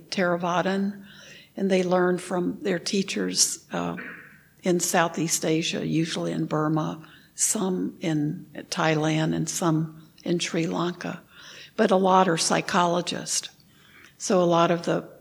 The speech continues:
people who, uh, it's a layperson-led, uh,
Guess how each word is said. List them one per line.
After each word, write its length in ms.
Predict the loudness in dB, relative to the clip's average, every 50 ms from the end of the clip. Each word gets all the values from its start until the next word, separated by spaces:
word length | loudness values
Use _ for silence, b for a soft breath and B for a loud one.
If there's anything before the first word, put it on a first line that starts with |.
| -20 -18 _
people 320 | -6 -6 -4 -2 0 -2
who, 400 | 0 2 2 0 0 0 -4 -10 -16 -20 -12 -10
uh, 240 | -8 -8 -8 -10 -12 -16 -20 _ _ _ _ _ _ _ B B B B B B B B B B B B B B B B B _ _ _ _ _ _ _
it's 240 | 0 0 0 0 0
a 60 | 2
layperson-led, 2250 | 2 6 8 8 10 8 8 6 4 2 2 2 2 2 0 2 2 2 2 2 0 -2 -6 -10 -16 -20 -20 -20 _ _ _ _ _ -10 -6 2 4 6 6 8 6 6 4 2 -2 -10 -14 -12 -6 -4
uh, 240 | -4 -4 -4 -6